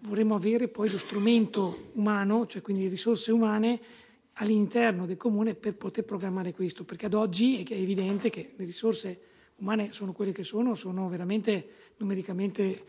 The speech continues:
siamo in pochissimi, ventiquattro, ventisette persone in un comune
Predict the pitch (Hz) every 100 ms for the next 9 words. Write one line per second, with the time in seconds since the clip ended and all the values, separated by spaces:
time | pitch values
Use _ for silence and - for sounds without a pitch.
0 | - - - 190 185 165 196 - 208 -
1 | 185 175 - - - - _ 202 190 170
2 | 202 196 190 185 175 208 208 196 185 165
3 | - 214 214 - 175 - 214 202 190 185
4 | 180 175 175 170 175 175 185 175 180 190
5 | 214 202 190 175